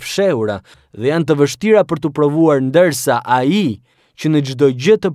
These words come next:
prekshme apo të logjikshme ka një argument. Madje,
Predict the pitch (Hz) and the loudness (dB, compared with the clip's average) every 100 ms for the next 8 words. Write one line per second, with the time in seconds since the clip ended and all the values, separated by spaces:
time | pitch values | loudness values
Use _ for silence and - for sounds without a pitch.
0 | _ 220 226 - 165 151 131 151 131 139 | _ -2 -2 -2 -2 0 0 -2 -2 0
1 | 135 127 196 - 202 185 - 196 196 185 | 0 -2 -6 -4 -4 -4 -6 -8 -6 -8
2 | 170 180 196 - - 135 185 208 127 110 | -8 -6 -8 -10 -6 0 2 2 -2 -6